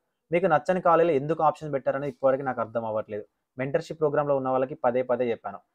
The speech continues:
అయినప్పటికీ మీకు నచ్చని కాలేజీలు పెట్టుకొని ఇప్పుడు నాకు కాల్ చేసి అడుగుతున్నారు, అంటే జాయిన్ అవ్వాలా వద్దా అనేది.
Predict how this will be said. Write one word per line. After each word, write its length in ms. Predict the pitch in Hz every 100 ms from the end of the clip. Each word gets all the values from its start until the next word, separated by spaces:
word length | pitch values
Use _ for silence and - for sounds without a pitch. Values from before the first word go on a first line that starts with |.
| -
అయినప్పటికీ 640 | 110 139 147 - 143 185 233 _ _ -
మీకు 120 | 131
నచ్చని 320 | 135 - 160
కాలేజీలు 260 | 156 147 143
పెట్టుకొని 360 | 127 - 139 175 - _ -
ఇప్పుడు 220 | 123 139
నాకు 220 | 131 123
కాల్ 240 | - 123 143
చేసి 280 | 135 131 196 - _ -
అడుగుతున్నారు, 480 | 139 139 131 113
అంటే 180 | 113 120
జాయిన్ 280 | 127 123 127
అవ్వాలా 320 | 123 120 123
వద్దా 260 | 117 113 110
అనేది. 240 | 110 113